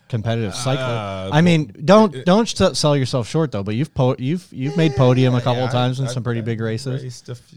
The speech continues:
Speaker 2: a few races and done fairly well for a non-endurance kinda guy. Um,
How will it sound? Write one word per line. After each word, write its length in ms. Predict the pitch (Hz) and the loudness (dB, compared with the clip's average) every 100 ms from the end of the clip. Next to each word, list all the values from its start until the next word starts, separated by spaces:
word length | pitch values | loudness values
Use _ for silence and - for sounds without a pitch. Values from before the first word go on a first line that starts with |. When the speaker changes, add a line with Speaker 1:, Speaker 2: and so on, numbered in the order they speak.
| - | -16
Speaker 2:
a 80 | 117 | -14
few 240 | - 113 | -10 -8
races 420 | 107 107 - 120 | -4 -4 -4 -6
and 160 | 117 104 | -6 -8
done 200 | 92 104 | -10 -12
fairly 400 | - 107 107 101 | -10 -8 -6 -8
well 360 | 92 92 98 120 - _ | -6 -6 -8 -16 -20 _
for 200 | _ 113 | _ -6
a 60 | 98 | -6
non-endurance 800 | 95 92 98 92 85 90 95 101 | -4 -6 -8 -12 -16 -16 -18 -20
kinda 260 | - 95 95 | -16 -16 -14
guy. 380 | 98 98 117 120 _ _ _ _ - | -14 -12 -12 -14 _ _ _ _ -8
Um, 560 | 98 85 80 80 82 | -6 -4 -6 -8 -12